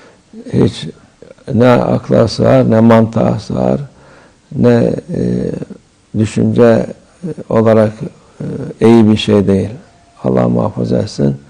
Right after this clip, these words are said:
Allah yo-, yolumuzu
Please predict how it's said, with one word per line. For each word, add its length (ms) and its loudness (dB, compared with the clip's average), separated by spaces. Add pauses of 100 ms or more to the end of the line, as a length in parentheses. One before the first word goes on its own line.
(880)
Allah 280 0 (560)
yo-, 240 -2 (440)
yolumuzu 680 2